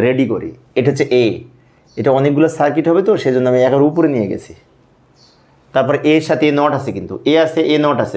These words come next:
বি আছে, বি নট আছে, সি আছে, সি নট আছে এখানে। তো এর সাথে আমরা এখানে not যুক্ত করব, দেখেন এ নট পাবো। আবার বি এর সাথে বি নট যুক্ত করব, বি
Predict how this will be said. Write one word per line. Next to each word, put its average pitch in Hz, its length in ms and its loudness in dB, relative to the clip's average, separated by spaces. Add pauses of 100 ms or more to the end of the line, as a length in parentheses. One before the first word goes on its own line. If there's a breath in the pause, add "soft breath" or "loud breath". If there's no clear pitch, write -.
বি 135 160 4
আছে, 156 140 -2 (100)
বি 143 140 4
নট 135 200 0
আছে, 98 200 -4
সি - 80 0 (100)
আছে, 160 140 -4 (100)
সি 147 160 0
নট 131 180 2
আছে 101 180 -6
এখানে। 87 200 -8 (720 soft breath)
তো - 40 -10 (180)
এর 160 160 2
সাথে 160 160 0 (100)
আমরা 151 180 -2
এখানে 147 140 0 (100)
not 143 120 2 (100)
যুক্ত 139 260 0
করব, 101 180 -2 (540)
দেখেন 131 260 2
এ - 20 4 (100)
নট 139 220 0
পাবো। 87 200 -4 (1200 soft breath)
আবার 143 160 2 (120)
বি 156 160 2
এর 170 120 -2
সাথে 165 220 2 (1000)
বি 160 100 4 (120)
নট 160 160 2 (120)
যুক্ত 135 180 -4 (100)
করব, 113 180 -4 (880)
বি 147 80 2